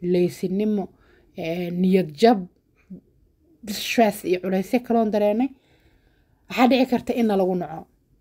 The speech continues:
inaan shaqaysan karaynin, oo caajis iyo culaab naga fuusha shaqada. Waxaa dhici karta inaan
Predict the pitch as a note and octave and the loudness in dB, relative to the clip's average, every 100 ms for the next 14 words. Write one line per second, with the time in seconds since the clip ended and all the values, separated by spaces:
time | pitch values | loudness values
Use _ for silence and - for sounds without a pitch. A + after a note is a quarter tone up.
0 | _ - F#3 D#3 F#3+ G3 F#3+ B3+ B3 B3+ | _ -8 -6 -6 -4 -2 2 4 4 6
1 | B3 A#3+ A#3+ - _ _ _ _ - - | 4 4 -2 -8 _ _ _ _ -18 -8
2 | G3 G3+ F#3+ F#3 - F3+ F3 - _ _ | -4 -4 -4 -12 -4 -2 -2 -6 _ _
3 | F3 F#3+ G#3 G#3+ A3 A3 A#3 A#3 G#3+ A#3+ | -4 2 2 2 -2 0 -2 -2 -8 -4
4 | A#3 A#3+ _ _ _ _ _ F3 F#3 F#3 | -4 -6 _ _ _ _ _ -10 -6 -4
5 | F#3 F3+ F#3+ - F#3 F#3 F3 | -6 -6 -8 -4 -4 -4 -4